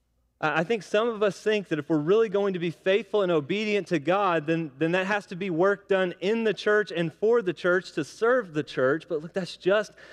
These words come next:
not the case. God has put you where he has put you with the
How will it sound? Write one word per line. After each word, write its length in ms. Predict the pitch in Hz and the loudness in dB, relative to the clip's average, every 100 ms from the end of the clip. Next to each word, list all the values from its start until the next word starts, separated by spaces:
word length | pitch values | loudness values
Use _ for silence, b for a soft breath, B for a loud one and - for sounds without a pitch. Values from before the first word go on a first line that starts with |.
| B - | B -2
not 340 | 160 190 190 | 0 0 0
the 100 | 165 | -4
case. 640 | - 196 226 107 - - _ _ _ _ _ _ _ | 0 0 0 -2 -8 -20 _ _ _ _ _ _ _
God 200 | 147 196 | 0 0
has 240 | 196 170 - | 0 -4 -6
put 400 | - 220 240 233 | -4 -2 -2 -4
you 100 | 214 | 0
where 240 | 185 220 | 2 2
he 200 | 208 208 | 0 -2
has 140 | 196 | -2
put 380 | - 220 247 - | -2 -2 -2 -4
you 140 | 139 113 | -8 -4
with 180 | 139 | -2
the 160 | - | 0